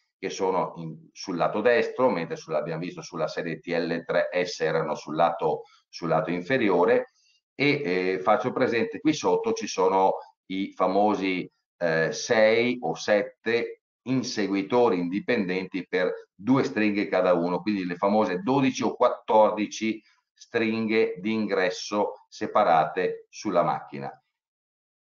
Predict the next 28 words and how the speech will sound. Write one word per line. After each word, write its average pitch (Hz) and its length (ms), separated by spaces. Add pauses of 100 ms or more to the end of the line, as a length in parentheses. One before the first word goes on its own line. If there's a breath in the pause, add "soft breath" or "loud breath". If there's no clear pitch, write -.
(280)
È 143 100
una 151 140
macchina 170 460
che 143 140
si 151 160
adatta 147 720
non 104 200
solo 180 320
agli 107 160
impianti 117 500
tradizionali 101 1080 (120)
da, 92 340
da 85 120
tetti 104 380
piani, 95 460
ma 90 140
si - 160
adatta 123 380
molto, 113 420
molto 117 340
bene, 131 300
per 78 160
esempio, 80 340
a - 40
impianti, 110 640 (340 soft breath)
eh, 85 300
anche 104 340
irregolari, 95 920